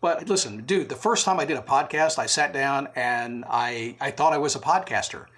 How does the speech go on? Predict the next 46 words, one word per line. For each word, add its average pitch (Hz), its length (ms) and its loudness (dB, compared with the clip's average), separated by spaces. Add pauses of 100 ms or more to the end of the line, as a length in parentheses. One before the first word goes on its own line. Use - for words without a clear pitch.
(400)
I've - 80 -8
been 320 100 2
on 123 200 -2
C 165 320 2
N 147 80 0
N, 170 160 2
I've 104 80 -6
been 127 140 -2
on 123 80 -4
Fox, - 480 0
I've 131 60 -8
been 135 100 -4
all 160 120 4
over 156 100 -2
the 156 60 2
world, 147 360 2
I've 107 100 -6
done 156 100 -4
all 156 100 6
kinds 170 280 -2
of - 60 -4
cool 123 120 -10
things. 123 460 -8
Mm-hmm. 135 280 -4
And 165 200 0
I 160 100 0
sit 220 280 2
down 190 120 2
and 190 80 2
do 170 80 2
my 147 100 0
first 156 260 -4
podcast, 151 380 0
says, 110 160 -4 (200)
Hi, 131 580 -2 (300)
my 101 140 -4
name 95 160 -8
is 98 80 -4
Scott. 82 560 -2 (180)
This - 180 -6
is 147 120 -6
my 185 120 2
podcast. - 1040 -4 (440)
How - 340 -2
are - 260 -8
you? - 640 -4